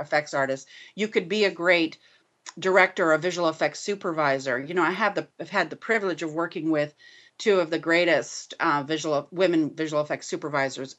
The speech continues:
out there, um, Sheena Dougal and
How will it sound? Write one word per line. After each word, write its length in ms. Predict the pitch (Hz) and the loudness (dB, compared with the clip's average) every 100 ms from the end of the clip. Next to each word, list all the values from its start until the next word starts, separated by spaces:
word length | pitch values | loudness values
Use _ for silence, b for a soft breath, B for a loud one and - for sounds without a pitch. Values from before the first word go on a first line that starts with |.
| 147 | -4
out 260 | 156 - | -2 -2
there, 480 | 123 90 92 139 151 _ | 0 2 2 -2 -6 _
um, 420 | 139 139 131 120 - _ _ | -6 -4 -4 -6 -10 _ _
Sheena 380 | - 180 160 143 | -6 0 2 2
Dougal 400 | 143 139 143 139 | 0 0 0 0
and 300 | - 135 131 | -2 -4 -6